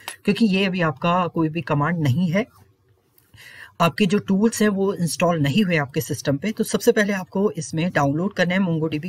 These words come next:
command line database tools। So browser पे आप जाइए, browser पे आपको download करने हैं MongoDB, डीबी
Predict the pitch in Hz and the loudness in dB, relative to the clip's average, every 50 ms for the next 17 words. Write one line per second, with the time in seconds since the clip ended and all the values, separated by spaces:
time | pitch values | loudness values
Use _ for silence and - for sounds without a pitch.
0 | - - 165 156 156 151 175 180 165 156 151 156 185 220 - - - - - _ | -6 -2 -2 -2 0 0 -2 -2 0 0 -2 -2 -2 -4 -6 -10 -20 -20 -14 _
1 | - 127 175 190 190 170 160 147 - - - 120 92 - - _ _ - - - | -4 -2 0 2 2 2 2 2 0 -2 -6 -6 -6 -8 -10 _ _ -20 -20 -20
2 | - - - - 156 151 151 151 - - 160 151 160 165 160 196 180 - 196 175 | -20 -6 0 2 2 2 2 0 -2 -2 2 2 2 2 2 0 0 2 2 2
3 | 170 160 180 175 180 185 214 226 - - - 135 147 143 143 180 170 165 180 165 | 2 2 0 0 0 0 -2 -2 -2 -2 0 0 0 0 0 -2 -2 -2 -2 -2
4 | 156 - - 180 160 151 139 139 139 151 165 180 - - 180 160 156 156 156 170 | -2 -2 -4 -4 -2 0 0 0 0 0 -2 -2 -2 -2 -2 -2 0 -2 -2 -2
5 | 196 226 - - _ _ _ _ _ - 139 151 160 156 180 170 165 156 143 135 | -2 -4 -6 -10 _ _ _ _ _ -2 0 2 2 0 0 0 0 -2 -2 -2
6 | 156 208 226 - _ - - - _ _ - _ _ _ _ _ _ _ _ _ | -4 -6 -6 -10 _ -20 -20 -20 _ _ -20 _ _ _ _ _ _ _ _ _
7 | _ _ _ _ _ _ _ _ _ - - - _ _ _ _ _ _ _ _ | _ _ _ _ _ _ _ _ _ -20 -20 -20 _ _ _ _ _ _ _ _
8 | _ _ _ _ _ - - - _ _ _ _ _ _ _ _ _ _ 139 139 | _ _ _ _ _ -20 -20 -20 _ _ _ _ _ _ _ _ _ _ -8 -4
9 | 143 147 139 - 143 156 190 | -4 -4 -4 -4 -6 -6 -6